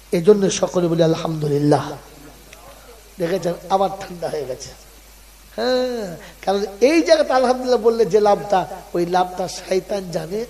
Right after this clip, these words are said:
আপনি জানেন না, তাই আপনার বলার সুযোগ হবে না। প্রশংসার একমাত্র মালিক হলো আল্লাহ,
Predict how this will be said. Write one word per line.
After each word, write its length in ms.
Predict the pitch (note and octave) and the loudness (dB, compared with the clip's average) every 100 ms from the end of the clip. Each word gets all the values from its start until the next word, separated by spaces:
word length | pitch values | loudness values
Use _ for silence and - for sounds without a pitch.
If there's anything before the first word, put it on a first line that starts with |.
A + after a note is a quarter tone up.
| G#3+ | -12
আপনি 320 | A#3 - F3+ D#3 | -14 -12 -10 -8
জানেন 300 | D#3 D#3 D#3+ | -8 -8 -8
না, 220 | D#3 D3 - - - | -8 -8 -12 -18 -10
তাই 100 | F#3 | -8
আপনার 320 | D#3+ F3+ G3 | -8 -8 -8
বলার 260 | E3 E3+ F#3 | -4 -6 -6
সুযোগ 400 | - D#3+ D3+ B2+ | -12 -8 -8 -8
হবে 160 | A#2+ A2 | -10 -12
না। 60 | B2 - - - - - - - - - - - - - - - - - - - - | -18 -18 -20 -20 -20 -20 -20 -20 -20 -20 -20 -20 -20 -20 -20 -16 -12 -12 -14 -16 2
প্রশংসার 560 | A#3 - C4+ C4+ G#3+ G3+ | 2 4 0 2 2 2
একমাত্র 560 | G3+ G3 F#3 - F#3 | 2 -2 -4 -4 -6
মালিক 300 | E3+ E3 E3+ E3+ | -2 -2 -2 -6
হলো 260 | E3+ F3+ G#3 F#3 G#3 - - - - - - | -6 -6 -8 -12 -20 -20 -20 -20 -20 -20 -14
আল্লাহ, 340 | B2 G#2+ G#2+ | -12 -10 -12